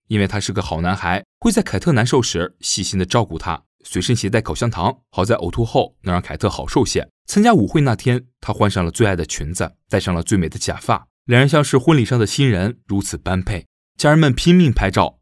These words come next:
想留下这耀眼的瞬间。爸爸在一旁眼眶湿润，他真希望此刻是场不会醒来的梦。这对恋人肆意地享受着当下的美好，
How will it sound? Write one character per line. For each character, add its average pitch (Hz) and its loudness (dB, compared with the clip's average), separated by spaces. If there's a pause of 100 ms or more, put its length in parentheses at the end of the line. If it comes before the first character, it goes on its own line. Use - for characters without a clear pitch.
想 87 -4
留 85 0
下 95 -2
这 92 -2
耀 95 2
眼 76 0
的 78 -4
瞬 90 -2
间。 101 -2 (180)
爸 101 2
爸 90 0
在 95 0
一 95 0
旁 85 -6
眼 82 -2
眶 101 -4
湿 113 -2
润， 131 2 (280)
他 123 -8
真 170 6
希 180 0
望 135 0
此 90 -4
刻 95 0
是 - -4
场 87 -2
不 - -6
会 101 0
醒 80 -4
来 80 -10
的 98 -4
梦。 101 2 (280)
这 139 0
对 123 6
恋 127 4
人 92 0
肆 - -4
意 90 -2
地 85 -6
享 73 -8
受 95 -6
着 80 -6
当 92 0
下 92 -2
的 85 -2
美 78 -4
好， - -10